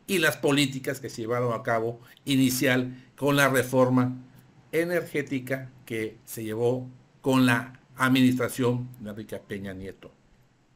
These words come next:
Pues así salió la resolución, mexicanos.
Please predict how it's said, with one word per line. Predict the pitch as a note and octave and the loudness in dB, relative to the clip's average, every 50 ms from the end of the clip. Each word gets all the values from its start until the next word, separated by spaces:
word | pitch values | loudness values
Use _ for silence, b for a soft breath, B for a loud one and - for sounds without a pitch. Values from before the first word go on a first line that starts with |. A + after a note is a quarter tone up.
| _ _ _ - B B B B B B | _ _ _ -20 B B B B B B
Pues | - C3 B2+ | -4 2 2
así | D#3+ D#3+ B3 | 6 6 6
salió | C4 A#3 A3 A#3+ | 8 10 10 10
la | A#3+ A#3+ | 10 10
resolución, | G#3 F3+ D#3+ D#3+ C#3 D3 C#3 C#3+ G3+ G#3+ B3 C4+ | 6 2 2 2 2 2 4 6 6 8 8 8
mexicanos. | B3+ A3+ F#3+ G#3 G#3 F3+ E3+ E3 C#3+ C3 A#2+ - | 6 4 4 4 2 2 2 2 2 0 -2 -4